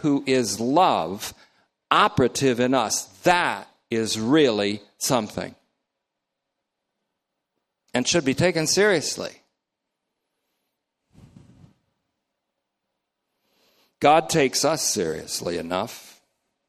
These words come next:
to love us without condition or restriction. God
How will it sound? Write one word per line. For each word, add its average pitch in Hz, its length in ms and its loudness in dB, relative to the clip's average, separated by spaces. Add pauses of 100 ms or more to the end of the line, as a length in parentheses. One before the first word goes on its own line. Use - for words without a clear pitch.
(1500)
to 117 100 0
love 120 240 4
us 131 180 0
without 131 400 0
condition 131 720 -4 (2000)
or 110 120 0
restriction. - 680 -4 (3500)
God 120 320 2